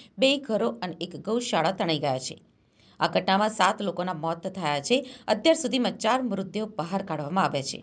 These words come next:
અને અન્યની શોધ ચાલુ છે. તો બીજી તરફ હિમાચલ પ્રદેશમાં ભારે વરસાદને જોતા હિમાચલ પ્રદેશ યુનિવર્સિટીએ પી જીની પરીક્ષા રદ કરી છે. આ પરીક્ષાઓ ચૌદમી ઓગસ્ટે યોજાવાની હતી. મંડીના નાચનના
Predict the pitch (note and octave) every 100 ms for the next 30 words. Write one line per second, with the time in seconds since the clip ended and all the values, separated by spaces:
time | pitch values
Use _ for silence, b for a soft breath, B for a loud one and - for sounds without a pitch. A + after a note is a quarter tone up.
0 | - - E3 D3 G3 F#3+ A3 A#3 G#3 D#3+
1 | G#3 G3+ D#3 C3 - - - _ _ b
2 | b b b - D4 E4 F4+ F4+ - A#3+
3 | C4 C#4+ D#4+ A3 G3+ B3 A3 F3 - F#3+
4 | F3+ F3+ F3+ B3+ B3 B3 C4+ A3+ F#3+ F#3+
5 | A3+ B B B A3+ G#3+ A3+ A#3 G#3 F#3+
6 | A#3 - G#3+ A#3+ D#4 - G3+ A#3 A3+ -
7 | B B C#4+ B3+ D4 E4 E4+ G3+ G3+ B3+
8 | B3 E3 D#3+ - E3 C3+ - - _ _
9 | _ _ b b E3 F#3+ G#3 A#3 B3+ C4
10 | - A3 G3 C#4 - F3 G3+ G#3+ B3 G#3
11 | F3 D#3+ D#3 D#3 D#3+ G#3 C#4+ B B B
12 | B3+ C4+ D#4 D4 D#4+ A#3+ F#3+ G3 C#4 C#4+
13 | C#4+